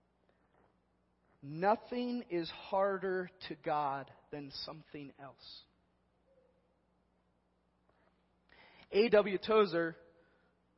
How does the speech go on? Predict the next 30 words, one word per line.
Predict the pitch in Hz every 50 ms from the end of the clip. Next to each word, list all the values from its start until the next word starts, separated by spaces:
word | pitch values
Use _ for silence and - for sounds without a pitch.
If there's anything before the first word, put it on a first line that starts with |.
| _ _ _ _ _ _ _ _ _ _ _ _ _ _ _ _ _ _ _ -
said | - - 208 196
it | 180 165 - 165
this | 185 190 - -
way. | - 165 160 156
He | 180 190
said, | 196 - - 202 180
"What | 165 196 226 - -
does | - 294 269 202
it | 262 208 190
mean | 202 202 214 226 240 233 226
to | - 214 - -
us | 190 165 - - - - - -
that | 185 180 - 156
God | 190 190 202 208 208 208 202
Almighty | - - 208 208 202 185 185 185 202 202 180 185 175
has | 160 - 202 190 180 202 - -
all | 214 214 220 226 233 233 233 226 226
the | 214 214
power | - - - 202 208 220 220 208 190
there | 190 196 196 196
is? | 202 202 170 147 131 127 - - - - _ _ - _ - - _ _ _ _ _ _ - _ _
It | - 202 -
means | 202 208 240 269 285 277 254 233 165 175
that | 214 208 - - - -
since | - 277 285 294 - - -
God | 240 233 233 240 226
has | - - 254 233 247 247 196 175 170
the | 165 226 220
ability | 196 151 196 220 247 262 277 269 233 269 254 247
always | - 226 233 247 285 302 302 302 311 302 277 -